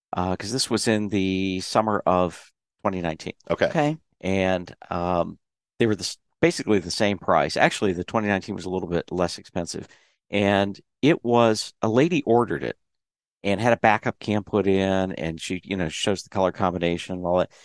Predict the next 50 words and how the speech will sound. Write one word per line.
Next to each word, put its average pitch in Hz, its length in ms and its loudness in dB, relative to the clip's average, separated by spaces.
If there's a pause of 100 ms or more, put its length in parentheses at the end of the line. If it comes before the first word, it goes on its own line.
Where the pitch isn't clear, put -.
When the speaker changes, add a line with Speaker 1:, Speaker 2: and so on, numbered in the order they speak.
(200)
Speaker 1:
And 104 160 0
then 101 280 2
sh-, - 200 -10
sight 147 320 2
unseen, 98 500 -2
she - 140 -8
came 127 180 0
to 113 60 -8
pick 127 200 0
it 113 80 0
up, 127 320 4 (300)
and 110 100 -10
she 113 120 -10
said, - 240 -4
"That's - 400 -6
huge. 262 480 0 (160)
I'll 160 100 6
never 196 220 2
be 98 140 4
able 98 160 2
to 95 100 -4
deal 147 340 4
Speaker 2:
Oh. 143 160 8
Speaker 1:
with 107 240 4
this." 95 300 4
Speaker 3:
That's 202 240 6
huge, 370 340 12
Speaker 1:
That's - 140 6
Speaker 3:
huh? 214 240 8
Speaker 1:
huge. 170 240 2 (320)
I, 151 280 6
and 135 300 6
Speaker 2:
Thing 165 140 8
Speaker 1:
so 127 160 8
Speaker 2:
you 123 60 4
never 147 260 6
thought 127 220 4
you'd 113 140 -2
hear 123 220 2
somebody 175 280 4
say 131 180 8
Speaker 1:
<laughs> - 20 10
Speaker 2:
about 175 120 8
a - 20 8
Speaker 1:
About 156 180 8
Speaker 2:
teardrop. 139 320 6
Speaker 1:
tab 123 180 8
four 120 180 6
hundred, 104 500 2
right. 165 260 0